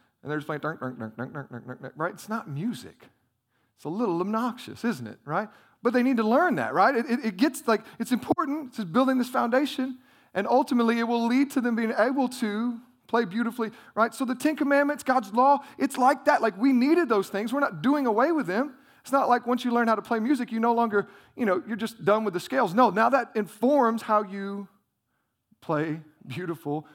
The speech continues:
harmonious music, right? But somebody that only knows those things, they can be a little bit obnoxious, right? It's the new Christian. They just got one or two, you know, rules that they're really proud of, and they go around trying to enforce it on everybody. Anybody met anybody like that? They just get saved, and they start calling out everybody for their junk, for their pride, and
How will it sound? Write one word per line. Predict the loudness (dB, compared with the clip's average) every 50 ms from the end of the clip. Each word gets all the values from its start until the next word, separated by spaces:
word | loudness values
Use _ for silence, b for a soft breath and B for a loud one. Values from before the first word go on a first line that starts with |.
| B B
harmonious | -8 -6 -4 -2 -2 -2 -4 -4 -6 -8 -10 -12 -20 b b b b _ -14
music, | -10 -8 -8 -8 -8 -10 -14 -10 _
right? | -4 -2 -2 -2
But | -6 -8
somebody | -8 -4 -2 0 0
that | 0 0
only | 0 -2 -2 -2 -2
knows | 0 0 0 0 0 -2
those | -2 -4 -2 -4
things, | -4 -6 -4 -4
they | -4 -4
can | -2 -2
be | -2
a | 0
little | 0 -2 -2
bit | -2 -4 -4
obnoxious, | -4 -4 -4 -4 -4 -6 -8 -12 -14 -10 -4
right? | -2 -2 -2
It's | -2 -6 -8
the | -8
new | -6 -6
Christian. | -4 -2 -2 -2 -2 -2 -4 -4 -4 B B B B
They | -6
just | -6 -2
got | 0 0 0 0
one | -2 -4 -4
or | -4
two, | -6 -4 -4 -2 -2 -2 B B B B B B
you | -6 -4
know, | -2 -2 -2 -4 B B -6
rules | -2 0 2 4 4 4 2
that | 2 0 0
they're | 0 2 2
really | 2 0 0 0
proud | 2 2 4 4 4
of, | 2 0
and | -2 -2
they | -2
go | 0 0
around | 0 2 2 0 0
trying | 0 -2 -2
to | -2
enforce | -4 0 0 0 0 0 0
it |
on | -2 0 0
everybody. | -2 -2 -2 -2 -4 -4
Anybody | -4 -2 -2 -2 -2
met | -2 -2 -4
anybody | -4 -4 -6 -6 -6
like | -6 -6 -2
that? | 0 0 0 0 B B B B B -6
They | -4
just | -4 -2 -2
get | -4 -6
saved, | -4 -2 0 0 0
and | 0 -2
they | -4 -4
start | -2 -4 -4 -4
calling | -4 -4 -2 -2 -2
out | -2 -2
everybody | -2 -4 -2 0 0 0 0 -2
for | -4 -6 -6
their | -4 -4 -4 -2
junk, | -2 -2 -2 -2 -4 -6
for | -8 -6
their | -6 -6
pride, | -4 -4 -2 0 2 2 0 0
and | -4 -8